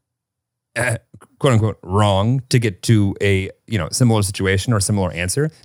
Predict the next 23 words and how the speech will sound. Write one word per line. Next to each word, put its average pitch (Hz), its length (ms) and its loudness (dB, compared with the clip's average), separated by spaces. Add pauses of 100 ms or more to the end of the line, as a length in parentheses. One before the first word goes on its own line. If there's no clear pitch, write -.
(160)
I 120 60 2
think 139 140 2
it 127 60 -4
just, 131 120 -4
like, 117 140 0
causes 110 300 0
all 101 140 -2
these 104 160 0
unnecessary 98 640 -2
fights 90 380 -2
that 90 60 -8
just 92 180 -10
don't 98 200 -2
exist 90 540 -6
when 92 160 -2
you're 90 100 -2
two 107 120 -4
thousand 92 240 -2
miles 80 180 -6
apart 107 220 0
from - 100 -14
each - 60 -16
other. 78 200 -18